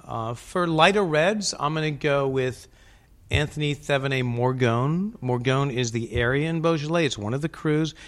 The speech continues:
If you can't find his, there's Lapierre, there's other producers. Um, Pinot Noir, let's go to Burgundy. Um, I think if you go to, like, Savigny Le Bon, Savigny Le Bon,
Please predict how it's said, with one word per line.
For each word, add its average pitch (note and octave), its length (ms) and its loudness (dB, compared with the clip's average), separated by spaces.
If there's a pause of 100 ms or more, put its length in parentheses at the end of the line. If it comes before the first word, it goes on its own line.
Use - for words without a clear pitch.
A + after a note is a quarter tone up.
If A2 140 -4
you A#2 60 0
can't B2 260 -2
find A#2+ 220 0
his, C#3+ 320 2
there's G2+ 200 -4
Lapierre, C3 600 0
there's G#2+ 160 -6
other A2 160 -2
producers. D3+ 760 -2 (680)
Um, A#2 720 -2 (120)
Pinot F3+ 300 2
Noir, E3 340 2
let's E3+ 180 -2
go D3+ 120 0
to C3+ 80 0
Burgundy. D#3 720 0 (440)
Um, A#2+ 380 -2
I B2 120 -4
think C#3+ 480 -4
if B2 160 -6
you B2+ 100 -2
go B2 200 0
to, B2 120 -2
like, A2+ 180 0
Savigny C#3 840 0 (260)
Le D#3 140 0
Bon, D#3 380 0
Savigny C3 400 0
Le C3 80 0
Bon, C3+ 400 -4